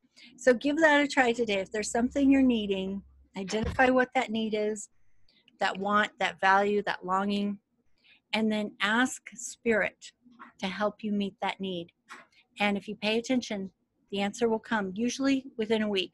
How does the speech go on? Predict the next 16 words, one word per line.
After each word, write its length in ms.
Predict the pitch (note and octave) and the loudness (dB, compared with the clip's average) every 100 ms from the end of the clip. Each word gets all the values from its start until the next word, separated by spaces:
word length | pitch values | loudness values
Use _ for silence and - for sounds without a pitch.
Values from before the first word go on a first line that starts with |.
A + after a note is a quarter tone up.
| - | -2
I 80 | G3 | -2
rarely 480 | G3 G#3+ G#3+ A#3 A#3+ | 0 2 4 4 0
see 200 | - G#3+ | -2 -4
it 80 | |
taking 260 | - G3 G3 | -4 -6 -8
lo-, 200 | G3 F#3 - | -10 -12 -8
longer 280 | F#3 F3+ | -6 -4
than 120 | F3 F3 | -6 -8
that. 160 | F3 _ _ _ _ _ _ _ _ _ _ - | -10 _ _ _ _ _ _ _ _ _ _ -18
If 140 | G3+ | -2
you're 100 | A3 | 2
asking 360 | G#3 G#3 - A#3+ | 4 2 -2 -2
for 120 | B3+ | -2
something 360 | A#3 A#3+ A#3+ A3+ | 0 0 0 -4
that 120 | G3+ | -4
takes 280 | A#3+ - | -6 -6